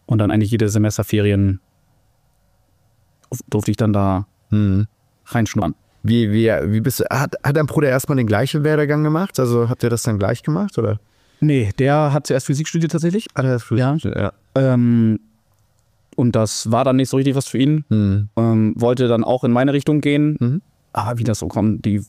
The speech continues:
Speaker 1: äh, die Uni, ähm, hat dann gesagt, sie hat zu wenig Bewerber
Speaker 2: Mhm.
Speaker 1: für diesen Studiengang, den er machen wollte.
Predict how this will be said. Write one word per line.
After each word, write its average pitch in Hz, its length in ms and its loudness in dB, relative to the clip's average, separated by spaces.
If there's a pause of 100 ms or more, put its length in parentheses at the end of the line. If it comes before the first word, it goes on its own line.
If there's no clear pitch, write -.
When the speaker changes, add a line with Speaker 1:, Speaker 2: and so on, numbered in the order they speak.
Speaker 1:
äh, 104 140 0
die 113 120 -2
Uni, 107 300 2
ähm, 104 460 0
hat - 100 -4
dann 104 100 2
gesagt, 104 220 0
sie 107 60 0
hat - 80 -4
zu 107 100 -2
wenig 107 200 0
Bewerber 110 420 0 (160)
Speaker 2:
Mhm. 98 60 2
Speaker 1:
für 95 120 2
diesen 110 220 2
Studiengang, 113 480 2
den 113 140 2
er 113 80 2
machen 110 200 2
wollte. 110 320 0